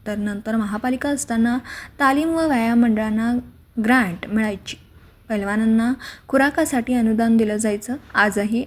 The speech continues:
अधिनियमाप्रमाणे महापालिकेला त्याचा बजेटचा पाच टक्के पर्यंतचा खर्च हा क्रीडा स्पर्धा,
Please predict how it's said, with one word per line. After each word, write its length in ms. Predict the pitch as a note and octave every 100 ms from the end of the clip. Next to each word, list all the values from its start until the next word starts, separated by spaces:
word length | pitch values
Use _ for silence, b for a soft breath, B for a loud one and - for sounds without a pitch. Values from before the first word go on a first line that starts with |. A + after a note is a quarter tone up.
| - G#3+
अधिनियमाप्रमाणे 1160 | A3 C#4 C#4+ A#3+ A3 A#3 - - A3+ A#3 F#3+ G#3 - - -
महापालिकेला 720 | G#3 G3 B3+ C4 A#3 A#3 A#3 A#3+
त्याचा 480 | - A3 G#3 G#3
बजेटचा 580 | G#3 G#3+ A3+ C4 - G#3
पाच 300 | G#3+ A3+ B3 C#4+
टक्के 200 | - C4+
पर्यंतचा 520 | A#3+ A3+ A3 G#3+ A3+ A3+
खर्च 260 | B3 A#3+ G#3 F#3+ - B B B C4+
हा 80 |
क्रीडा 360 | C4+ C4 B3 D#4+
स्पर्धा, 420 | - C4+ B3 A#3+